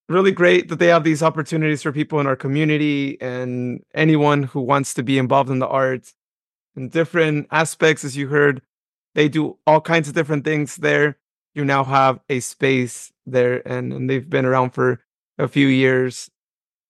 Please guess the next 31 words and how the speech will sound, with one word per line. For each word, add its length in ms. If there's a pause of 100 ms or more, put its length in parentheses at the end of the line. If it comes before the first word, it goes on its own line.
(120)
And 360 (500)
it's 180
really 200
awesome 320
to 80
know 180
that 200
we 100
have 260 (380)
locations 560
like 180
that 160
here 240
in 80
the 80
two 160
oh 80
nine, 560
and 340 (300)
I 60
hope 220
that 120
inspires 720
other 200
cities 360
here 220
to 180
also 320
have 380 (380)
a 80
similar 580